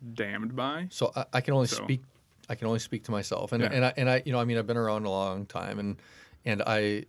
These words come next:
Speaker 2: at least I think a long time. And I, and I, and I, I hear from time to time people say, "Well, I don't like going to such and such priest because I always feel worse when I leave, you know, like I'm a
Speaker 1: Yeah.
Speaker 2: sinner."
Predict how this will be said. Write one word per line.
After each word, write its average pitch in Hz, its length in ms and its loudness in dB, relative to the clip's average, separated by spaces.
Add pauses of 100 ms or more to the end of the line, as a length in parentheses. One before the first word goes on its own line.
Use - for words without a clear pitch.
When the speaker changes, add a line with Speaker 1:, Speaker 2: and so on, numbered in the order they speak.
Speaker 2:
at 107 60 -6
least 92 140 -6
I 90 100 -2
think - 220 -12
a - 80 -10
long - 160 -8
time. 101 160 -4
And 107 100 2
I, 120 160 4
and 135 140 4
I, 135 140 8 (140)
and 127 120 2
I, 123 160 4
I 123 80 6
hear 175 260 4
from 156 160 0
time 123 240 0
to 107 60 -8
time 104 340 -2 (400)
people 127 300 0
say, 123 180 2
"Well, 113 160 4
I 123 100 8
don't 135 180 4
like 120 200 0
going 113 420 0
to 123 100 -10
such - 260 -4
and 110 80 -6
such 104 280 -4
priest 101 320 -8
because 98 240 -6
I 98 180 0
always 101 240 2
feel 98 320 -4
worse 98 340 -10
when 95 100 -8
I 101 80 -8
leave, 120 460 -12 (180)
you 107 60 -8
know, 104 120 -4
like 113 200 -2
I'm 98 80 -4
a 90 60 -4
Speaker 1:
Yeah. - 60 -6
Speaker 2:
sinner." 101 360 -4